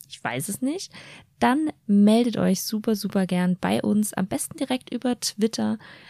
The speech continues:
einfach direkt an Woman Coverage at, und dann findet ihr uns auf Twitter oder über unsere eigenen, äh, Twitter-Accounts,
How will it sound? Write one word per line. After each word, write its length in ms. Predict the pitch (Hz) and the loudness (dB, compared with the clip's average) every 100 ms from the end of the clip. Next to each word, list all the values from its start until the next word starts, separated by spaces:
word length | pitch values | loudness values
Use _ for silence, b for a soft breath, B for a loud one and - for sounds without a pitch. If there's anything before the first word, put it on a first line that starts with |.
| B | B
einfach 280 | 208 240 240 | 0 0 -2
direkt 460 | - 214 190 - - | -2 -2 0 -4 -2
an 260 | 170 170 | 0 0
Woman 300 | 160 196 233 | 2 2 2
Coverage 640 | 220 214 202 180 185 - - B B B - | -2 -2 0 0 0 -2 -4 B B B -4
at, 280 | - - - _ _ - | -4 -6 -16 _ _ -2
und 200 | 180 175 | 0 0
dann 160 | 165 | -2
findet 320 | - - 320 | -2 -4 -2
ihr 100 | 254 | -2
uns 160 | 220 214 | -2 -2
auf 140 | 208 | -4
Twitter 480 | - - 196 202 196 - - | -4 -6 -2 0 -2 -6 -4
oder 420 | 202 240 226 208 | 0 2 2 2
über 300 | 202 196 190 | 0 2 0
unsere 500 | 185 180 - 175 - | 2 -2 -2 -6 -4
eigenen, 500 | 214 269 262 226 220 | -2 0 0 2 0
äh, 340 | - 190 190 190 | 0 0 0 -2
Twitter-Accounts, 920 | - - 202 196 180 - 180 180 180 | -6 -4 -2 -2 -4 -4 -2 -2 -4